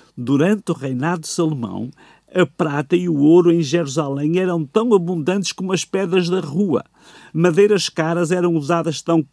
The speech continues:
correntemente como a madeira de figueiras bravas. A explicação da razão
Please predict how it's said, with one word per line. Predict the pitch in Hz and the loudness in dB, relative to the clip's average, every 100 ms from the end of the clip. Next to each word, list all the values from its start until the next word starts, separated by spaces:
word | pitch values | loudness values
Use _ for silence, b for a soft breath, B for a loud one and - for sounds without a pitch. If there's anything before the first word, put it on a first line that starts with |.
| - | -6
correntemente | 147 131 147 202 165 170 190 185 - | -4 -2 -2 -2 -2 -4 -2 -4 -6
como | 180 170 - | -6 -4 -6
a | - | -2
madeira | 160 156 135 190 202 190 | 0 0 0 0 2 0
de | 160 - | -2 -12
figueiras | 165 156 180 175 151 | -8 0 2 2 0
bravas. | 180 185 110 95 - _ _ _ _ _ _ b b b b - | 0 0 -4 -10 -14 _ _ _ _ _ _ b b b b -12
A | |
explicação | - - 139 - 123 - 120 104 | -12 -6 -6 -4 -4 -2 -2 -2
da | 120 | -6
razão | 104 101 110 107 | -6 -8 -6 -8